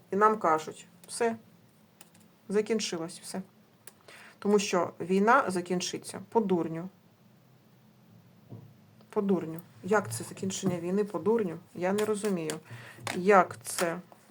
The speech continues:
Якась угода перевернулась. Як це закінчення війни по дурню?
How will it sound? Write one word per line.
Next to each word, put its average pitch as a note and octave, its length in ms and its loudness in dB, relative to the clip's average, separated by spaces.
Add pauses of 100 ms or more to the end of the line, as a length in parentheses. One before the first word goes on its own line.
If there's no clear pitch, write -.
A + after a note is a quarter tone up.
Якась G#3 380 2
угода F3 420 2
перевернулась. E3 920 -6 (720)
Як F#3+ 360 8
це - 200 -6
закінчення E3+ 760 -2
війни E3+ 340 -2
по G#3 200 -2
дурню? D#3+ 440 -4